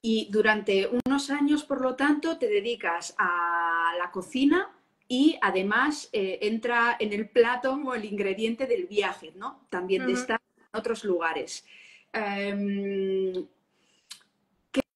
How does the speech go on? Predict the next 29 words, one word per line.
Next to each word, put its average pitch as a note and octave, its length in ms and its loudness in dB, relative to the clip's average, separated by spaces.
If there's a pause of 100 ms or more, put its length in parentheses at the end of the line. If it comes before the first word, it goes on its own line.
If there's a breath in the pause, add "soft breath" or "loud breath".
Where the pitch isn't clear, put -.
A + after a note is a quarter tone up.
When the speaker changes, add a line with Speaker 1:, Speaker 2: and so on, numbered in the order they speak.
(240)
Speaker 1:
qué, D4 340 4 (1040)
qué C#4 200 2
crees B3 420 2 (640)
que A#3+ 100 2
te, - 200 -10
que G#3+ 160 0
te F#3 600 0 (280)
aportaron A3 800 4
esos G#3+ 360 -4
años? C4 540 -2
¿Qué, A3 1040 -2
qué, G#3+ 220 -8
qué A#3 240 4
aprendiste? A#3+ 840 2
¿Qué B3+ 160 0
crees D4+ 300 2
que C#4 100 -4
se C4 140 -2
te C4 80 -2
ha B3 100 -2
quedado A3+ 560 0 (680)
en G#3+ 160 4
la G3 200 0
piel, G#3+ 420 2
¿no? A3 240 -4
de, F#3 420 -4
de F#3 100 -4
todo F#3+ 260 -4
aquello? D3+ 520 -8